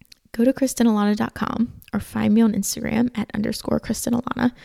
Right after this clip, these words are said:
to book your complimentary clarity call. I offer one hour clarity calls where we will talk through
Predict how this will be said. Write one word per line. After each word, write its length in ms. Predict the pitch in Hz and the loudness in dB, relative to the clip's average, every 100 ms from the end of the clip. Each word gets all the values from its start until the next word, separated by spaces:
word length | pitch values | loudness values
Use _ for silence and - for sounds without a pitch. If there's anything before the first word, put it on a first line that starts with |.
| - - - | -20 -20 -16
to 100 | - | -8
book 240 | 202 208 - | -4 -2 -2
your 100 | 220 | -4
complimentary 560 | - 220 220 214 202 | -2 -2 0 0 0
clarity 400 | 202 - - - | -4 -4 -4 -2
call. 420 | 226 240 247 285 - | 0 2 4 2 -2
I 120 | 220 220 | -8 -4
offer 340 | 220 - 214 | -4 0 0
one 340 | 202 208 226 269 | 2 2 2 2
hour 260 | 214 208 208 | -2 -2 -6
clarity 360 | - 208 214 | -8 -6 -6
calls 360 | 208 220 226 - | -4 -2 -4 -4
where 120 | 208 | -6
we 180 | 208 214 | -2 -2
will 80 | 226 | -4
talk 380 | - - - | -4 -8 -6
through 320 | - 220 214 | -4 -2 -2